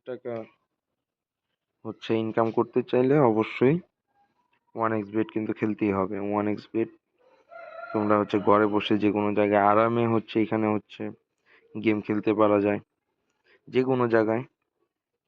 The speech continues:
আর টাকা উইথড্র করা যায় খুব সহজে,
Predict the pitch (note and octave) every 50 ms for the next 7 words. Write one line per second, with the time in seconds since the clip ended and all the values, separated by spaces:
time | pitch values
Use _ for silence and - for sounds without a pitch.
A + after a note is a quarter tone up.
0 | _ _ _ _ _ _ _ _ _ _ _ _ _ _ - G2 G#2+ G#2+ G#2 G#2+
1 | G#2+ G#2 G#2 F2+ - - A#2+ A2+ A2 - - A#2 A2+ A2 G#2+ G#2+ - - A2+ A2+
2 | A2+ G2+ - A#2+ A2+ - A#2 A2+ A2+ A2 A2+ G#2+ - - A2+ - - - A2 G#2
3 | G#2 G2+ G#2 - A2+